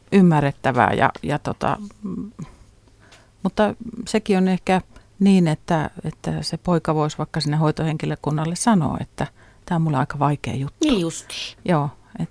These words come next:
Speaker 1: et sillä tavalla he vois sit tukea siinä, että – että ei jää yksin.
Speaker 2: Niin, eikä ainakaan pakottaa sitten syöttää. Mä oon ite ollut tilanteessa, että hoitajat tuli sanoa, että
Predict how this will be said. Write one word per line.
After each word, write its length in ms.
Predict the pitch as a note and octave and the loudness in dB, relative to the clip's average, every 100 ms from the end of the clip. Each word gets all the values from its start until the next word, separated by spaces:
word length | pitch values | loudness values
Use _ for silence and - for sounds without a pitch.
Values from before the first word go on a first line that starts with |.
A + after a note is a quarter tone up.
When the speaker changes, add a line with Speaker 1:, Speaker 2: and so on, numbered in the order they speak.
| - | -8
Speaker 1:
et 120 | E3+ - | -10 -6
sillä 280 | F3 D3+ D3 | -4 -2 -2
tavalla 320 | C#3+ D#3 D#3 | -4 -4 -4
he 120 | C#3+ | -4
vois 200 | D3 D3 | -4 -4
sit 160 | - - | -8 -6
tukea 300 | D3 - - | -6 -4 -8
siinä, 380 | - - D#3 | -8 -6 -6
että – 220 | E3 - - - _ _ - - - _ _ _ _ _ _ _ _ _ _ _ _ _ | -8 -10 -12 -12 _ _ -20 -20 -20 _ _ _ _ _ _ _ _ _ _ _ _ _
että 180 | D3 - | -2 4
ei 60 | G#3 | 6
jää 120 | F#3+ | 6
yksin. 360 | F3 - - - - - - - - - | 4 0 -4 -4 -12 -14 -12 -12 -12 -4
Speaker 2:
Niin, 200 | B3+ A#3+ | 0 2
eikä 200 | G#3 G3+ | 2 0
ainakaan 360 | G3 G3 G3 F#3 | -2 -2 -4 -4
pakottaa 480 | G3 F3+ F3 D#3+ | -2 -2 -4 -6
sitten 320 | D#3 F3 - E3 | -6 -8 -6 -4
syöttää. 560 | F#3 D3+ - - G2 | 0 -2 -2 -8 -6
Mä 100 | C3 | -4
oon 100 | D#3 | -4
ite 200 | F3 E3 | -2 -2
ollut 160 | C#3 C3 | -4 -4
tilanteessa, 580 | C#3+ B2+ A#2 F2 B2 G#2 | -4 -4 -6 -10 -8 -10
että 180 | - C3 | -8 -4
hoitajat 380 | D#3+ - A#2+ | -4 -4 -8
tuli 200 | - B2 | -6 -6
sanoa, 260 | C3 C3 A#2 | -6 -6 -6
että 280 | G#2+ G2 | -8 -10